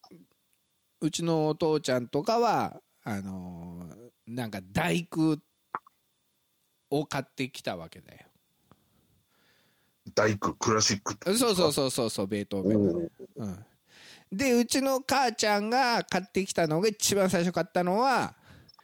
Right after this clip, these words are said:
Speaker 2: うん。
Speaker 1: うん。ポール・モーリア・ベストだったよね。
Speaker 2: おお。なんか、あれだね。<laughs> ご両親、だいぶクラシッ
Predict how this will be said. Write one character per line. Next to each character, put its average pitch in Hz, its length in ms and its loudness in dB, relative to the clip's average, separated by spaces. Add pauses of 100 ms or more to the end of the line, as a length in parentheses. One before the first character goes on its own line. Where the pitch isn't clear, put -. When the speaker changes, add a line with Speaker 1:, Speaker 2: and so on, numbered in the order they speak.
(160)
Speaker 2:
う 92 100 -4
ん。 87 160 -8 (280)
Speaker 1:
う 135 80 0
ん。 120 240 0 (400)
ポ 180 280 2
ー - 20 2
ル・ 165 140 2
モ 160 220 2
ー - 20 2
リ 143 180 4
ア・ 120 60 0
ベ 139 180 -2
ス - 100 0
ト 82 120 -4
だ 76 80 -10
っ - 100 -18
た 82 80 -14
よ 87 80 -12
ね。 127 160 -14 (640)
Speaker 2:
お 131 140 0
お。 120 720 6 (360)
な 113 180 2
ん 131 100 0
か、 107 100 -2
あ 90 260 4
れ 123 60 2
だ 135 140 2
ね。 117 180 2 (160)
<laughs> 95 160 -6
ご 131 220 4
両 175 240 4
親、 101 400 4
だ 127 120 2
い 160 120 4
ぶ 151 220 2
ク 143 200 0
ラ 139 120 4
シ 123 160 0
ッ - 40 -16